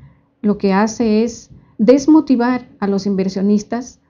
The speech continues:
a que demanden, este, demanden esta variable para generar producción. Con ello, eh, estimados estudiantes, ya conocen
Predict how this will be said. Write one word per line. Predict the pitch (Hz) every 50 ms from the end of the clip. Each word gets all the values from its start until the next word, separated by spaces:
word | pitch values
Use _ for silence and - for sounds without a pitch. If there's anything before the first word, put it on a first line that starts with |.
| _ _ _ _ _ _ _ _ -
a | 196 202 202 202
que | - 220 214 214 208 208 - - _
demanden, | 214 196 214 214 220 247 302 330 285 247 214 185 180 180
este, | 185 185 - - - 208 202 196 190 - _ _ _ _ _ _ _ _ _ - - - -
demanden | 208 214 220 233 240 269 294 277 254 226 208
esta | 196 208 208 - 208
variable | 185 180 170 185 185 190 190 196 202 220 214 214
para | 214 190 175 170
generar | 175 - 180 175 175 170 170 170
producción. | - 170 143 151 151 - - - - 170 - _ _ _ _ _ - - - _ _ _ _ _ _ _ _ _ _ _ _ -
Con | - - 247 254
ello, | 262 285 302 311 330 339 339 -
eh, | - 220 214 214 208 202 196 190 - _ -
estimados | 214 202 - 214 208 208 226 247 277 277 277
estudiantes, | 302 269 - 277 233 226 220 214 214 214 - 247 254 262 - - _ _ _ _ _ _ _ _
ya | - 202 214 262 294 302
conocen | 294 339 330 320 311 302 277 277 254 233 214 202 - -